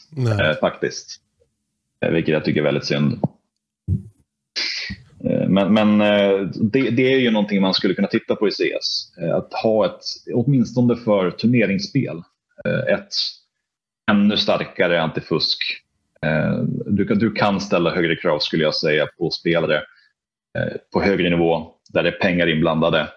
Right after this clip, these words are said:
Speaker 2: Då kan du också ställa krav på att, eh, ni ska ha en dator som vi kan veta att ni inte fuskar på. Eh, det kanske till och med är så att de ska ha en, en dedikerad dator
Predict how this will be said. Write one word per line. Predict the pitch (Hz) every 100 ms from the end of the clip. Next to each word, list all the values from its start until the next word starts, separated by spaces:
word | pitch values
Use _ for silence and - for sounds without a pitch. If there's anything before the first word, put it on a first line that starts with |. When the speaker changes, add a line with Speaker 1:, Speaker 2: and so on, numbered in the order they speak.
| _ _ _ -
Speaker 2:
Då | -
kan | 92
du | 87
också | 82 87
ställa | 82 80
krav | 82 82 76
på | 78 73
att, | 69 - 78
eh, | 78 71 65
ni | 80
ska | 80 -
ha | 78 80 78
en | 73
dator | 76 78 73 71
som | 69 76
vi | 71 - _
kan | - 67 69 69 - - _ _ _ _ _
veta | 85 76 82
att | -
ni |
inte | - -
fuskar | 107 - 104
på. | - - - _ _ _ _ _ _ _ _ _ _ _ -
Eh, | 78 80 80 62 64 - -
det | - 110
kanske | 90 92
till | 98 87
och |
med | 85 82
är |
så | - 87
att | 80
de | 82
ska | - 85
ha | 87 82 82
en, | 82 78
en | 85 80 80 - -
dedikerad | 101 104 101 - 127 123 95 76
dator | 69 -